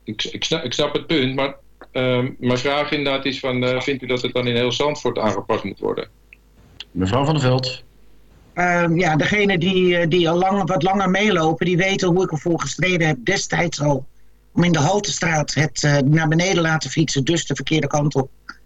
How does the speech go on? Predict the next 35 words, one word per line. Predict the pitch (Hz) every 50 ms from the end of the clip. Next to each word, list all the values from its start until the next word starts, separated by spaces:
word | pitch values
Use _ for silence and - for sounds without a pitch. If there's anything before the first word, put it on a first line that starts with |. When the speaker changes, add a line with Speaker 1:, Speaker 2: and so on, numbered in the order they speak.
| - - - - -
Speaker 3:
tegen | - 214 214 208 208 -
te | - 180
houden. | 151 135 139 135 139 131 131 -
En | - 156 151
op | 147 139 -
een | - 196 190
of | 175 143
andere | 165 165 160 143 151 143 135 131 135 - -
onverklaarbare | - 254 269 247 - - - 175 170 170 151 156 147 147
wijze | 143 160 165 160 165 143 - 127 123 - - - - - - - - - - - -
is | - 147 -
dat | 170 170 151
in | 156 151
ene | 151 156 190 190 180 170 -
in | 175 175
een | 160 -
collegebesluit | - 147 156 180 185 175 - - - - - 143 139 135 131 - 127 120
wel | 156 175 196 190
naar | 175 151
voren | - 147 147 143 139
gekomen. | - - - - 131 131 127 135 156 226 - - - - - _ _ - - - - - - -
En | - 160 170
het | 160 147
grappige | 147 - 180 185 185 - 190 175 165 175
is, | 180 -
de | - 165
eerste, | 160 190 202 196 202 -
de | 160 160
beste | 170 185 - - 170
dag | 156 147 147 147 143 - - -
dat | - 165 165 160
het | - 147 - -
dus | 170 160 - - - - -
toegestaan | - - 226 208 214 208 - 220 214 202 190 180
was, | 170 165 170 - - -